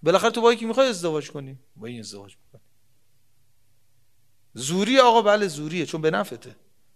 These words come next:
مثل بچه، خودت به بچه‌ت خیلی وقتا زور می‌کنی خیلی چیزا رو. حالا این بحث برده و کنیز بمونه برای وقت دیگه، این مفصل با احکامش باید بررسی بشه. غرضم اینه که این دید اولیه خیلی مهمه.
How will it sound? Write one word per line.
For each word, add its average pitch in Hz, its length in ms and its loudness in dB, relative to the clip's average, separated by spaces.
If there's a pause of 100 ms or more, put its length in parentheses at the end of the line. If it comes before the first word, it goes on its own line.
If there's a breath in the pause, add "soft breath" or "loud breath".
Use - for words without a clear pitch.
مثل 202 220 -4
بچه، 151 420 -6
خودت 165 380 -2
به 131 120 -8
بچه‌ت 131 300 -6
خیلی 143 160 -6
وقتا 139 240 -8
زور 135 240 -8
می‌کنی 110 300 -12
خیلی 104 180 -16
چیزا 107 260 -18
رو. 113 100 -20 (600 soft breath)
حالا 220 160 4
این 226 140 0
بحث 208 260 2 (640)
برده 131 280 -4
و 135 40 -2
کنیز 147 300 -8
بمونه 151 260 -8
برای 127 200 -8
وقت 127 220 -10
دیگه، 123 140 -16
این 131 100 -10
مفصل 113 400 -10
با 117 180 -8
احکامش 113 460 -12 (520)
باید 104 180 -8
بررسی 101 420 -14
بشه. - 260 -20 (1500 loud breath)
غرضم 214 400 4
اینه 233 160 -6
که 226 100 -8
این 226 220 -6
دید 214 240 -2
اولیه 156 520 -2
خیلی 196 260 -6
مهمه. 104 460 -16